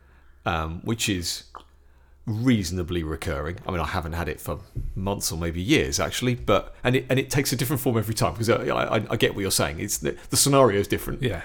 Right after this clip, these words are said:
Speaker 1: but the feeling is the same. Um, for me, it's about having some kind of adversary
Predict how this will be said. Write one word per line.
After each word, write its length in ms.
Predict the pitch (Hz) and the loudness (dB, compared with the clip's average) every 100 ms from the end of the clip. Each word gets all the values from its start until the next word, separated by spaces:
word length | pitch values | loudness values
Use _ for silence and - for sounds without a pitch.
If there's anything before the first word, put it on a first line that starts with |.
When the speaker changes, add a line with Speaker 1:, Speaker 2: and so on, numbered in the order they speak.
| - | -8
Speaker 1:
but 100 | - | -8
the 60 | - | -4
feeling 360 | - 120 95 | 2 2 2
is 140 | 87 - | -4 -4
the 80 | - | -4
same. 300 | - - - - - - - - | -4 -6 -10 -14 -18 -12 -12 -2
Um, 420 | 101 98 98 104 - | 0 0 -2 -6 -10
for 320 | - - - 95 | -12 -12 -6 -2
me, 640 | 107 151 104 - 131 170 - - - | 2 2 2 -2 -4 -2 -4 -4 -4
it's 240 | 104 - | -2 0
about 300 | - 90 90 | 0 0 -2
having 640 | - - 131 123 113 120 123 - | -2 0 0 2 2 2 -2 -4
some 480 | - - 143 147 131 | 0 4 4 4 0
kind 300 | - 123 113 | 2 2 2
of 100 | 110 | 2
adversary 880 | 110 90 85 - - - 60 120 | 0 -2 -4 -4 -4 -4 -8 -8